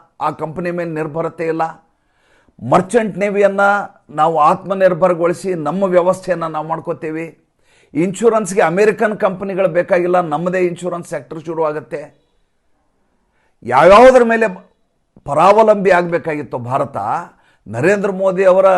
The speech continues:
ಪ್ರಧಾನಿ ಇದರಲ್ಲಿ, ನಾಯಕತ್ವದಲ್ಲಿ ಎಲ್ಲವೂ ಅವರ ಆತ್ಮನಿರ್ಭರ ಅನ್ನೋದು ಕೇವಲ ಘೋಷಣೆಯಾಗಿ ಉಳಿಲಿಲ್ಲ,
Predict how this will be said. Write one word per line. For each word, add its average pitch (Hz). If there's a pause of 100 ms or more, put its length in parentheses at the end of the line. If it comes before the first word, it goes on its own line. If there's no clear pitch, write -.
ಪ್ರಧಾನಿ 160 (380)
ಇದರಲ್ಲಿ, 117
ನಾಯಕತ್ವದಲ್ಲಿ 156 (280)
ಎಲ್ಲವೂ 214
ಅವರ 175
ಆತ್ಮನಿರ್ಭರ 185
ಅನ್ನೋದು 185
ಕೇವಲ 180
ಘೋಷಣೆಯಾಗಿ 180
ಉಳಿಲಿಲ್ಲ, 165